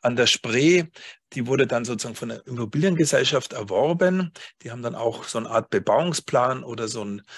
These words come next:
so ein Baulinienplan entwickelt und dann in relativ kurzer Zeit dort ein Wohnbauquartier mit einer sehr, sehr hohen baulichen Dichte realisiert. Das kann man hier ganz schön sehen. Da sieht man sozusagen auch nochmal im Schwarzplan,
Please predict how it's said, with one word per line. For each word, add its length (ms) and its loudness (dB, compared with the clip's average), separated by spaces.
so 160 -10
ein 60 -12
Baulinienplan 920 4
entwickelt 720 0
und 400 0
dann 240 4
in 240 -10
relativ 440 2
kurzer 380 -2
Zeit 520 2
dort 360 0
ein 440 -6
Wohnbauquartier 960 2
mit 200 -6
einer 60 -6
sehr, 240 0
sehr 180 2
hohen 220 -2
baulichen 480 0
Dichte 560 -2
realisiert. 560 2
Das 100 -2
kann 180 -6
man 60 -6
hier 300 2
ganz 280 -2
schön 200 -4
sehen. 300 -2
Da 100 -2
sieht 220 -4
man 80 -8
sozusagen 280 -8
auch 60 -12
nochmal 260 -8
im 60 -12
Schwarzplan, 720 0